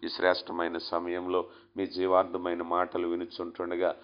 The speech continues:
వినగల చెవిని, గ్రహించగల మనసును దయచేయండి అయ్యా. వాక్యపు వెలుగులో మా జీవితాలను సరిచేసుకుని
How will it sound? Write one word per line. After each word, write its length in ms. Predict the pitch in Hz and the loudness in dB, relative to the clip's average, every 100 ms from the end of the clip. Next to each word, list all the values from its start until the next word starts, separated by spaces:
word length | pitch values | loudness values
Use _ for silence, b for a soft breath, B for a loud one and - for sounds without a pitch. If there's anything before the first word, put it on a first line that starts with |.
| B - | B -8
వినగల 320 | 90 92 90 | -2 2 4
చెవిని, 500 | 87 - 92 95 95 87 | 2 -2 -4 -2 -2 -2
గ్రహించగల 560 | 87 87 82 85 87 | -2 -4 -8 -2 0
మనసును 500 | 85 85 87 - 87 | 0 -2 -4 -6 -8
దయచేయండి 640 | 82 82 87 - 87 85 82 | -4 -2 -2 -4 -8 -6 -4
అయ్యా. 220 | 85 85 B B - | 0 -2 B B 2
వాక్యపు 460 | 87 87 - 90 92 | 4 4 2 -4 0
వెలుగులో 380 | 92 87 92 92 | 0 2 0 0
మా 180 | 85 | 0
జీవితాలను 560 | 85 82 90 87 90 87 | -4 -4 -4 -2 -4 -4
సరిచేసుకుని 840 | 85 87 87 87 87 - 90 85 | -4 -6 -4 -4 -6 -6 -8 -8